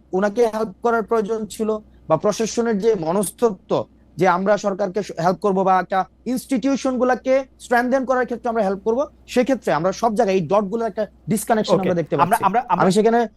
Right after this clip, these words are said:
Speaker 1: শুধুমাত্র ডক্টর মোহাম্মদ ইউনূস, শুধুমাত্র প্রশাসন, এখানে একটা মিউচুয়ালি একটা ডিসকানেকশন সে, আহ, ডিসকানেক্টেড
Speaker 2: আমার
Speaker 1: আমাদের
Speaker 2: কাছে
Speaker 1: কাছে
Speaker 2: মনে,
Speaker 1: মনে
Speaker 2: আমার
Speaker 1: হচ্ছে।
Speaker 2: কাছে মনে হয় যে, আমার
Speaker 1: হ্যাঁ।
Speaker 2: কাছে মনে হয় যে আমি আমার অভিজ্ঞতায় দেখেছি যে সরকারি, সরকার চেঞ্জ হলেই প্রশাসকরা রং পাল্টান, প্রশাসনের কর্মকর্তারা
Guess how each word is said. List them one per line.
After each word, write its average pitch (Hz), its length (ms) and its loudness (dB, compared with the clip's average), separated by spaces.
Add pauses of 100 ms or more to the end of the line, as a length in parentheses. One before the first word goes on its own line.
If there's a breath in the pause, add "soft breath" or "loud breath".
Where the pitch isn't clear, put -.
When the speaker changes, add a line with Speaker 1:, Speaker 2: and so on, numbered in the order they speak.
(100)
Speaker 1:
শুধুমাত্র 247 480 4
ডক্টর 226 260 0
মোহাম্মদ 233 300 0
ইউনূস, 220 380 0 (160)
শুধুমাত্র 233 460 0
প্রশাসন, 220 520 -4 (180 soft breath)
এখানে 240 260 2 (300)
একটা 196 160 0
মিউচুয়ালি 269 520 2
একটা 240 160 0
ডিসকানেকশন 190 520 -4
সে, 180 100 -6
আহ, 160 420 0
ডিসকানেক্টেড 175 600 2
Speaker 2:
আমার 175 140 2
Speaker 1:
আমাদের 175 160 2
Speaker 2:
কাছে 160 80 0
Speaker 1:
কাছে 156 120 -2
Speaker 2:
মনে, 156 60 -2
Speaker 1:
মনে 151 80 -2
Speaker 2:
আমার 170 140 -4
Speaker 1:
হচ্ছে। 208 140 -2
Speaker 2:
কাছে 233 100 0
মনে 208 140 -6
হয় 208 100 -6
যে, 208 80 -8
আমার 160 200 -10
Speaker 1:
হ্যাঁ। 123 100 -2
Speaker 2:
কাছে 202 180 -8
মনে 185 180 -8
হয় 185 40 -10
যে 190 60 -4
আমি 175 260 -2
আমার 175 260 0
অভিজ্ঞতায় 175 340 -4
দেখেছি 160 340 -8
যে 165 100 -6
সরকারি, 170 640 -4
সরকার 160 400 -2
চেঞ্জ 185 240 -4
হলেই 202 180 0
প্রশাসকরা 170 500 -2
রং 139 180 0
পাল্টান, 180 480 -4 (120)
প্রশাসনের 160 380 0
কর্মকর্তারা 160 720 -2